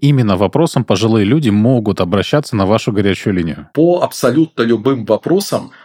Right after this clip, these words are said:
Speaker 2: а, которые, а, их волнуют. Ну вот, например, м, из последних, а, то, что на прошлой неделе,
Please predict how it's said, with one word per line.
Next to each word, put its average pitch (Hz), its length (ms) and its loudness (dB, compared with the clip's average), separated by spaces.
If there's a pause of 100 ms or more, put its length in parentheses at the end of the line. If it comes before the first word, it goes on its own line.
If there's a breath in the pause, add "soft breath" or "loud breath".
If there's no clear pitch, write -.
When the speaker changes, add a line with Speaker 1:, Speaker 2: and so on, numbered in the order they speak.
Speaker 2:
а, 98 240 -6
которые, 143 800 0
а, 117 420 -6
их 120 200 -6
волнуют. 117 560 -2
Ну 113 220 -2
вот, 156 160 -2
например, 131 440 0
м, 101 580 -6
из - 160 -8
последних, 123 880 -4
а, 95 480 -8
то, 131 140 2
что 120 220 -2
на 110 140 -6
прошлой 113 320 -6
неделе, 104 640 -2